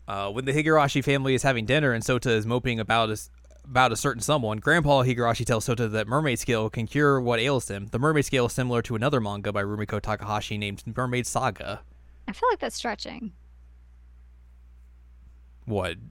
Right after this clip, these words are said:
Speaker 1: You tell me the, the fandom wiki is gonna be stretching? No.
Speaker 2: I, <laughs> I feel like that's a stretch.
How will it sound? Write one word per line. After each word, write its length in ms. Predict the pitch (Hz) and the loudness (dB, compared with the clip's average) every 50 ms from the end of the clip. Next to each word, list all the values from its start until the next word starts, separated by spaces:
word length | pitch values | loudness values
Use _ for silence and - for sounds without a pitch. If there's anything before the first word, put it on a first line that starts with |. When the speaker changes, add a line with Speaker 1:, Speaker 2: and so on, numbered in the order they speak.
| - - - - - - - | -20 -20 -20 -20 -20 -18 -8
Speaker 1:
You 120 | 151 135 | -6 -4
tell 220 | - - 151 147 147 | 2 2 2 4 4
me 140 | 147 143 | 4 2
the, 200 | 131 117 127 131 117 | 4 2 0 -2 0
the 140 | 127 117 110 | -4 -6 -4
fandom 420 | - 127 123 131 139 131 135 127 | -2 0 0 2 2 2 0 2
wiki 280 | 131 135 - - 135 123 | 2 0 2 2 2 2
is 100 | 113 110 | 2 0
gonna 140 | 123 117 | 0 -2
be 80 | 113 107 | -2 -4
stretching? 580 | 104 - - 110 107 120 123 - 175 190 190 185 | -6 -6 -4 -2 -2 -2 -2 -2 -2 0 2 4
No. 440 | 165 143 123 113 107 107 104 101 98 | 6 6 6 6 4 2 0 0 0
Speaker 2:
I, 60 | 104 104 | 0 0
<laughs> 260 | 101 110 117 - - | 0 -2 -4 -2 -2
I 60 | - | 0
feel 1080 | - - - - - 571 - - - - - - - 605 - - 539 539 466 466 605 622 571 | 0 0 -4 -6 -10 -12 -12 -14 -16 -20 -6 -4 -4 0 4 4 4 4 6 4 4 6 6
like 80 | 466 - | 4 4
that's 160 | 466 - - | 2 0 0
a 80 | 349 | -4
stretch. 560 | - - - 277 262 190 185 226 226 - - | -4 0 0 2 2 2 -2 -4 -6 -8 -10